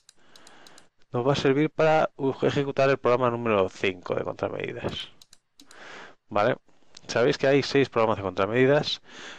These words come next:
cuatro que son ejecutados con el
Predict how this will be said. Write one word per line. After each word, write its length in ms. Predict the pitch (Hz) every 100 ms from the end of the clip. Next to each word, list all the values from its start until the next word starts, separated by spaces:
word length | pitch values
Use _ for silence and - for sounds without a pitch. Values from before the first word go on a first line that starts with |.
| - _ -
cuatro 520 | 107 113 120 156 180 - -
que 120 | - -
son 140 | 107
ejecutados 520 | 95 92 95 110 87
con 180 | - 92
el 220 | 87 85